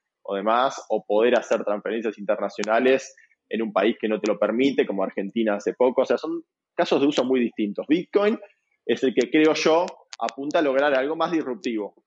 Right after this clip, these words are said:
Eh, estamos hablando de una moneda digital que no tiene por detrás ni una empresa ni un gobierno, eso ya por sí, por naturaleza, ya es disruptivo, eh, que tiene lo que se podría hacer resistencia a la emisión monetaria, cosas que los venezolanos y los argentinos estamos muy acostumbrados, o sea,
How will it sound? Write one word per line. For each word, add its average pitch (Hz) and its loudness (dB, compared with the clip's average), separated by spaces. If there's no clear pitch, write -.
Eh, 101 -8
estamos 117 -2
hablando 113 2
de 110 0
una 107 -2
moneda 117 2
digital 139 2
que 117 -2
no 110 -4
tiene 113 -4
por 104 -4
detrás 117 -2
ni 107 -10
una 110 -4
empresa 123 -2
ni 107 -16
un 110 -20
gobierno, 156 2
eso 113 -16
ya 113 -2
por - -8
sí, 143 -2
por 101 -6
naturaleza, 104 0
ya 92 -2
es 92 -6
disruptivo, 113 2
eh, 104 0
que 131 2
tiene 127 2
lo 123 0
que 113 -8
se 110 -6
podría 120 2
hacer 117 2
resistencia 123 -2
a - 4
la 110 0
emisión 110 -2
monetaria, 151 2
cosas 110 -14
que 95 -12
los 95 -16
venezolanos 110 -4
y 98 -14
los 95 -20
argentinos 110 -8
estamos 95 -10
muy 101 -12
acostumbrados, 127 2
o 98 -4
sea, 92 -4